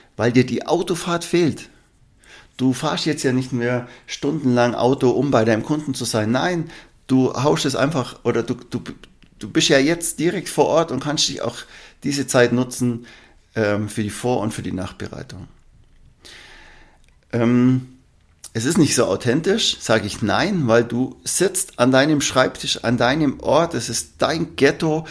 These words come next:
wo du dich wohlfühlst, da bist du authentisch und da kannst du authentisch sein. Ich verspreche es dir, das ist nämlich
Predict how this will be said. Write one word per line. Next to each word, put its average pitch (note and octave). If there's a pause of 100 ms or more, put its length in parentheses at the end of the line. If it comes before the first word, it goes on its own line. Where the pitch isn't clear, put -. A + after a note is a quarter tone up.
(240)
wo A2+
du D3
dich D3
wohlfühlst, C#3
da G2+
bist -
du -
authentisch C3+
und G#2
da G2
kannst -
du -
authentisch A2
sein. - (1500)
Ich -
verspreche -
es -
dir, - (220)
das -
ist B2
nämlich A#2+